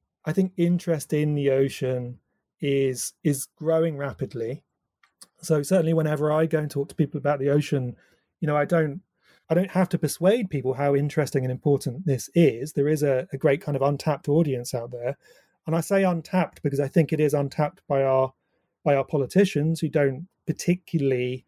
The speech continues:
get around to campaigning on ocean-facing issues, with a few exceptions. Often what happens is that kind of ordinary citizens find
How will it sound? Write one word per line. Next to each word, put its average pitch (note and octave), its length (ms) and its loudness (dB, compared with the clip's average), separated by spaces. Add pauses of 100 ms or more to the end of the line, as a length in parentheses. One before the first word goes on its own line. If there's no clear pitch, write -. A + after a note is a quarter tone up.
(280)
get D3+ 200 0
around C#3+ 300 2
to C#3+ 80 -6
campaigning D3 720 0
on C3+ 160 -2
ocean-facing C3+ 1040 -2
issues, C3 420 0
with C3+ 80 4
a C3+ 60 0
few D#3+ 220 4
exceptions. B2 920 -6 (1000)
Often A3+ 360 4
what F3 160 0
happens F3 360 0
is D3 120 -2
that D#3 200 2
kind F3 120 -2
of D3 80 -2
ordinary D#3+ 320 0
citizens C#3+ 680 0
find D#3+ 520 -2